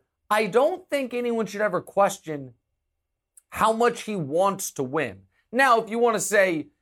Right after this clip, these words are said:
he would take care of his body a little bit more, he wouldn't go out as much if he really wanted to win, I guess I could listen to that, except for the fact the guy was incredibly durable, and the guy had, it wa-, was incredibly not just high usage,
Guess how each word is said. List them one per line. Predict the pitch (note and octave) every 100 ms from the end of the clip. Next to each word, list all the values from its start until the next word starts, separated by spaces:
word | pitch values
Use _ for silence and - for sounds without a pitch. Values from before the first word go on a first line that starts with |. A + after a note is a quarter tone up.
| _
he | G3+
would | G3
take | G3 G3
care | F#3 E3
of |
his | C3+ A#2+
body | F#3 G#3+ A3
a | G3+
little | G3 F3+
bit | F3+ E3+
more, | F3+ F3
he |
wouldn't | D#3+ D#3+ D3+
go | C3 B2+
out | D3+ A3
as | A3 D3+
much | D#3+ D3
if | D3+
he | D3
really | D3 D3+ C#3+
wanted | C#3+ C#3+ B2
to |
win, | C#3 D3+ D3 C3+ _ _ _
I | G3+
guess | E3+ - B3 B3
I | B3
could | A3+ G3
listen | D#3 D#3 D#3+ D#3+
to |
that, | E3+ F#3
except | F#3+ B3+ C4
for | G#3
the |
fact | F3+ G3 F#3+ F#3+ _ _ _
the | F3
guy | G3 G#3+ A3
was | G#3 G#3+ F#3 - _ _
incredibly | G3+ F#3+ - - G#3+ C4+ C4 B3+ G#3
durable, | E3 D#3 D#3 D#3 F3+ G3 - _ -
and | G3+ F#3+
the |
guy | E3+ G3+ G3+ G3+
had, | F3+ F#3+ F3+ C#3+ _ _
it | F3+ G3+ F3
wa-, | F#3 F#3+ D3+ _
was | D#3+ E3+ D3+ C3+ -
incredibly | F3 F3 - - D#4 D#4+ G3+ G3
not | F#3+ G3
just | F3 D#3+
high | F3
usage, | E3 G#3 A3 D#3+ B2+